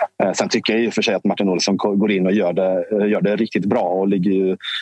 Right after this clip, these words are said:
ligger ju bakom mycket av liksom vår offensiva kreativitet under, eh, under, eh, tills att han blir utbytt egentligen. Så att, eh, ja, jag vet inte. Eh, jag tycker, jag tycker att, eh, att,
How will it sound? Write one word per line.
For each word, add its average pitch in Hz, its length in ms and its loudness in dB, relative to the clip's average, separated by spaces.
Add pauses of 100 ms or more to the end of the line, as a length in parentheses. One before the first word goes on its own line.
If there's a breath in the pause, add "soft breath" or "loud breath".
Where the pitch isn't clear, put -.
ligger 101 220 2
ju 104 60 0
bakom 101 460 0
mycket 110 260 -2
av 92 220 0
liksom 92 200 0
vår 92 180 0
offensiva 92 720 -2
kreativitet 95 600 -2 (360)
under, 95 320 0
eh, 92 560 0
under, 95 280 0
eh, 101 100 -2 (140)
tills 101 140 -2
att 95 60 0
han 98 100 -2
blir 95 100 0
utbytt 98 280 -2
egentligen. 95 340 -2 (400 loud breath)
Så - 140 -2
att, - 140 -6
eh, 101 80 0 (800)
ja, 101 220 0
jag - 100 -2
vet 98 100 -4
inte. 98 240 0 (160)
Eh, 113 60 0
jag 104 320 0
tycker, 104 180 0
jag 110 120 -2
tycker 104 240 -2
att, - 260 -8
eh, 98 120 0 (380 loud breath)
att, - 360 -4